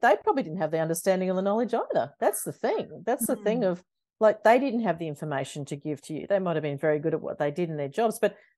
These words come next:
Speaker 1: they probably didn't have the know-how or the resources or the tools or the understanding to be able to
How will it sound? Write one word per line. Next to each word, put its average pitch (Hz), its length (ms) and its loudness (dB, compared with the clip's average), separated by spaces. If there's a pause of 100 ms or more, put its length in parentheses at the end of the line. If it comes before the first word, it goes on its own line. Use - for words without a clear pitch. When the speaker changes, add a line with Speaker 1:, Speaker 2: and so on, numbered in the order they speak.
(320)
Speaker 1:
they 240 220 8
probably 240 260 2
didn't 175 220 -2
have 156 220 -4
the 156 100 0
know-how 139 500 -2
or 139 60 -4
the 143 80 -2
resources 143 600 -4
or 143 80 -4
the 139 100 -6
tools 151 440 -4
or 143 60 -6
the 139 100 -4
understanding 131 680 -6
to - 120 -14
be 151 140 2
able 139 240 2
to 147 280 0